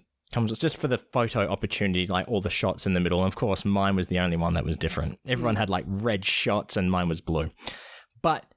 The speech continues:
Speaker 1: they, Kez is like, "We want four of these and one of those," 'cause one person wasn't drinking.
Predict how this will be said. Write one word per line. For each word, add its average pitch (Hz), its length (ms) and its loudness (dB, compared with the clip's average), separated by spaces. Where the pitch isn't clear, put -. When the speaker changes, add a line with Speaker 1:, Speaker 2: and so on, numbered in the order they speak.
Speaker 1:
they, 135 240 0
Kez 160 120 2
is 127 180 0
like, 117 260 0
"We 123 100 2
want 113 320 2
four 196 240 6
of 160 100 -2
these 151 320 4
and 107 200 2
one 127 140 4
of 110 100 2
those," 82 440 2
'cause 95 180 -2
one 104 160 2
person 87 420 0
wasn't 73 240 -2
drinking. 143 420 0